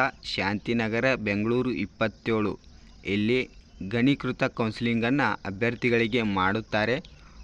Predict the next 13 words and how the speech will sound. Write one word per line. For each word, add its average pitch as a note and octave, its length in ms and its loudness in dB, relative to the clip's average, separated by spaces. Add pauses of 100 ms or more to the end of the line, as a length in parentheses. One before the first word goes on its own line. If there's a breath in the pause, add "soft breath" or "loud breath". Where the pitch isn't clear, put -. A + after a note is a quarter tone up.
(120 loud breath)
ಅವರು B2+ 320 2
ಮೆರಿಟ್ A#2 420 4
ಅಥವಾ A#2 320 2
ಜ್ಯೇಷ್ಠತೆ A2+ 560 0
ಅನುಸಾರ A2 540 2
ವಿಭಾಗ G2+ 440 2 (220)
ಘಟಕಗಳಿಗೆ G#2+ 760 -2 (160)
ನೇರವಾಗಿ G#2 840 -2 (600 loud breath)
ನಿಯೋಜನೆ G#2+ 640 0
ಮಾಡಲಾಗುವುದು. F#2 720 0
ಅಲ್ಲಿ F#2+ 240 -2
ಪಾಸಾದಂಥ, G2+ 840 0 (1120)
ಅಂದರೆ G2 440 -2